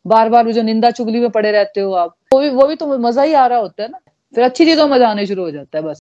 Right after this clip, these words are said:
फर्क इतना है। तो सोचना है कि अगर हम सत्संग नहीं कर रहे हैं तो कहाँ पे हम गलती कर रहे हैं, कौन से जोन में हम, कि बहुत ज्यादा दुखी हैं या बहुत ज्यादा हम लोग खुश हैं आजकल, कि हमें जरूरत नहीं रही, कि हमें भगवान का नाम लेने की जरूरत नहीं है, सत्संग का जरूरत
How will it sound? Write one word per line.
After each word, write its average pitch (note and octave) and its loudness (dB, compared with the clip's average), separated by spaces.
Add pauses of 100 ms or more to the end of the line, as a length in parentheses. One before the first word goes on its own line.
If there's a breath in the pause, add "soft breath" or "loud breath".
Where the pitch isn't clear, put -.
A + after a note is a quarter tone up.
फर्क F#3 -6
इतना D#3+ -10
है। D#3 -12
तो F#3+ -2
सोचना A#3 0
है C#4+ 0 (360 soft breath)
कि A3 2
अगर G#3 0
हम G3+ -2
सत्संग G#3+ 0
नहीं A#3 4
कर A#3+ 2
रहे G#3 -6
हैं B3 -4
तो C#4 -6
कहाँ A#3 -2
पे A#3 -4
हम G#3 -4
गलती F3+ -4
कर E3 -8
रहे D3 -12
हैं, D3+ -14
कौन A#3+ 2
से C4+ 0
जोन G#3 0
में F3 -8
हम, D3+ -12
कि F#3+ -4
बहुत F#3 -2
ज्यादा G#3 2
दुखी B3+ -4
हैं D4+ -2 (320 soft breath)
या G#3 4
बहुत F#3+ -2
ज्यादा F3+ -2 (140)
हम F3+ -2
लोग F3 0
खुश C4 0
हैं G3+ 2
आजकल, F3 -4
कि G#3 -4
हमें F3+ -2
जरूरत G3+ 2
नहीं G3 0
रही, F3 -2
कि F#3 -2
हमें F3+ -2
भगवान E3 -2
का F3 -4
नाम E3+ -4
लेने E3+ -10
की F3 -6
जरूरत F#3 -2
नहीं F3+ -8
है, F3+ 0
सत्संग E3+ -4 (160)
का F3 2
जरूरत F#3 2